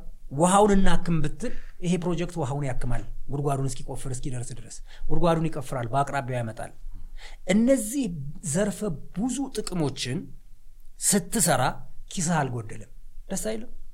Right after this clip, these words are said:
አየኸው፣ አንድ ሚሊዮን አልጠየቅኩህም። ተው፣ አስር ሺህ፣ መቶ ሺህ አልጠየቅኩህም። ተው፣ አንድ ሺህ አልጠየቅኩህም። መቶ ብርም አልተጠየቅክም። አስር ብር ነው። አስር ብር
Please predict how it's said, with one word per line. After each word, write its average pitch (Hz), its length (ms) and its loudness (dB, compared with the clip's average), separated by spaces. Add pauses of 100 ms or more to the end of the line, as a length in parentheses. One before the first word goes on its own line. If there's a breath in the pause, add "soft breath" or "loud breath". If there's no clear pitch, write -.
(800)
አየኸው፣ 226 380 0 (480 loud breath)
አንድ 247 240 4
ሚሊዮን 254 300 4
አልጠየቅኩህም። 143 600 0 (1200)
ተው፣ 233 220 4 (260)
አስር 175 320 -2
ሺህ፣ 196 160 -4
መቶ 190 180 -2
ሺህ 185 160 0
አልጠየቅኩህም። 131 600 -6 (880)
ተው፣ 196 200 -2
አንድ 185 220 2
ሺህ 190 140 0
አልጠየቅኩህም። 135 580 -6 (560)
መቶ 185 360 4
ብርም 202 420 4
አልተጠየቅክም። 120 720 -2 (640)
አስር 139 480 -4
ብር 120 200 -8
ነው። - 140 -16 (1300 soft breath)
አስር 214 480 -2
ብር 285 220 -2